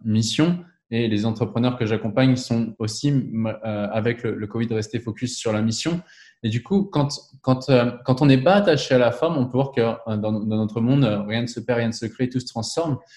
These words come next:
Et du coup, il y a des choses qui vont disparaître si de notre forme, mais c'est à nous de, de creuser, les, les, de creuser, de regarder la vie telle qu'elle est vraiment et pas telle, telle qu'on aimerait qu'elle soit.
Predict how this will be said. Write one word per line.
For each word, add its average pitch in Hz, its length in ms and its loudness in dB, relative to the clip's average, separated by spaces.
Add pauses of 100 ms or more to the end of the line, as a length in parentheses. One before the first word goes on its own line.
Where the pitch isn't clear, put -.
(220)
Et 110 60 -4
du 110 120 -2
coup, 190 360 2 (280)
il 123 40 0
y 120 40 4
a - 20 6
des 131 80 6
choses 208 240 0
qui - 100 -8
vont 139 100 4
disparaître 156 520 0
si - 200 -8
de 131 60 2
notre 131 240 4
forme, 180 420 2
mais 123 120 0
c'est - 180 -6
à 117 80 0
nous 160 180 2
de, 131 120 6
de 117 200 -2
creuser, 151 760 2
les, 127 220 -4
les, 107 200 -4
de 107 140 -4
creuser, 131 420 0
de 170 100 0
regarder 113 360 -2
la 113 140 0
vie 135 280 -4
telle 151 180 0
qu'elle 120 180 4
est 139 140 4
vraiment 117 520 -2 (260)
et 107 80 -8
pas 143 160 2
telle, 127 260 4 (140)
telle 139 180 2
qu'on 120 200 0
aimerait 127 340 6
qu'elle 120 180 0
soit. 165 440 0